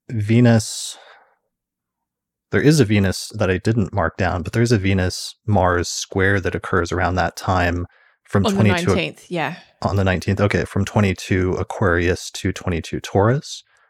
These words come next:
Speaker 1: Um, how do you feel about that? It's interesting, a-, again, coming back to the idea of reception, because Mars is moving through Venus's sign, and then Venus squares Mars exactly, which would be a case of reception.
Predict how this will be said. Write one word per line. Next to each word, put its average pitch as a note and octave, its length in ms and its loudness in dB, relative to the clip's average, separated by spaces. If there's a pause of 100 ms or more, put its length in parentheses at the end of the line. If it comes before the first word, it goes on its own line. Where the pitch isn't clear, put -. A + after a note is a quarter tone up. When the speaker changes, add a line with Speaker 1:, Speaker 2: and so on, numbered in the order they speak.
(240)
Speaker 1:
Um, F#2 340 2
how - 140 -2
do G#2 80 0
you G2 80 0
feel F#2 260 0
about F#2 280 0
that? E2+ 440 0 (540)
It's - 100 -2
interesting, A2 420 2
a-, F#2+ 140 -2
again, G#2 320 2
coming G#2 260 0
back F2+ 180 -2
to - 60 -18
the F#2 100 0
idea F2+ 220 0
of E2 80 -2
reception, F2+ 680 -2
because F2+ 480 -6 (580)
Mars F#2 340 0
is F2+ 140 -4
moving F#2+ 220 2
through F2+ 180 -2
Venus's F2+ 400 -2
sign, G2+ 400 2
and F2+ 100 -2
then F#2 140 -2
Venus F2 640 -4
squares F#2 500 0
Mars F2+ 280 -2
exactly, F#2 480 -2
which F2+ 180 -4
would F2+ 140 -2
be E2+ 100 -4
a D#2+ 60 -4
case - 320 -6
of E2+ 100 -8
reception. F#2 720 -4